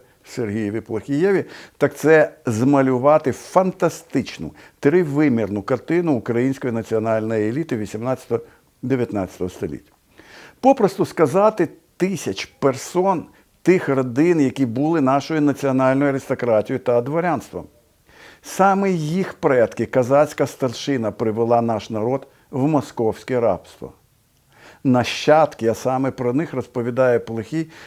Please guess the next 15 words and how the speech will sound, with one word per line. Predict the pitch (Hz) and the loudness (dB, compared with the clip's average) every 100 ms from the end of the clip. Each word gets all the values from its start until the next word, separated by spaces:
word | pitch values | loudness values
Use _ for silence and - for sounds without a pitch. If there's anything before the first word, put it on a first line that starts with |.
| - | -4
намагалися | 123 135 131 123 160 165 147 127 | -2 2 2 2 2 2 0 0
вибити, | 110 151 143 135 147 135 | 2 2 2 2 0 0
вибити | 120 113 156 113 - 117 | 0 4 4 4 0 -4
з | 101 | -2
імперської | 117 - 143 - 127 120 | -2 2 2 2 0 0
влади | 110 143 156 165 - - - | 2 2 4 2 -2 -10 -8
якнайбільше | 117 143 147 139 131 117 131 123 143 | 2 4 4 2 0 0 0 0 -2
привілеїв. | 143 139 131 127 104 82 85 - _ _ _ _ _ _ _ - - - | -4 -4 -2 0 0 0 -6 -14 _ _ _ _ _ _ _ -20 -20 -6
Ну, | 143 196 254 - | 0 4 4 2
та, | - 175 165 | 4 4 6
ясна | 143 151 139 120 | 6 4 2 0
річ, | 147 - | 0 -4
пручалася | - 117 143 131 120 | -8 2 4 4 4
як | 131 139 | 0 2
могла. | 147 131 95 | 0 2 0